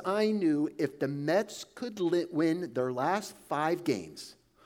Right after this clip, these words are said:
all the Mets had to do was win their last five games, and all the Milwaukee Brewers had to do was lose their last five games, and the Mets would be in the playoff.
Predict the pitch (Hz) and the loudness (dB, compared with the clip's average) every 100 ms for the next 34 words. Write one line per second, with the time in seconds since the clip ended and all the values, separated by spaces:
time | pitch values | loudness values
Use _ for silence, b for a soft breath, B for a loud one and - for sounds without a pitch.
0 | b - 170 233 269 220 220 220 - 202 | b 2 4 6 6 6 4 2 0 0
1 | 202 165 147 131 135 139 143 190 139 120 | 0 2 4 4 0 0 0 0 -2 0
2 | 120 170 180 - 196 202 151 110 113 - | 0 0 -2 -2 0 0 -2 -6 -6 -10
3 | B B - 147 147 170 190 240 254 226 | B B 0 0 2 4 6 8 6 6
4 | 180 180 175 180 196 202 175 131 151 226 | 4 4 6 6 4 2 -8 0 2 2
5 | 208 131 - 143 139 143 139 131 139 B | 2 0 -2 -4 0 0 0 0 0 B
6 | - 143 143 151 135 147 226 277 277 170 | 2 4 4 0 -2 0 0 0 0 -2
7 | 127 127 123 120 127 131 - 123 131 131 | -2 -2 0 0 -2 -4 -4 0 0 0
8 | 131 120 131 143 B B 196 180 180 190 | 0 0 0 -4 B B 4 6 4 6
9 | 269 - - 220 196 208 202 208 - 160 | 6 4 -2 -4 0 2 4 2 2 0
10 | 160 - 123 82 - - | 0 2 2 0 -6 -14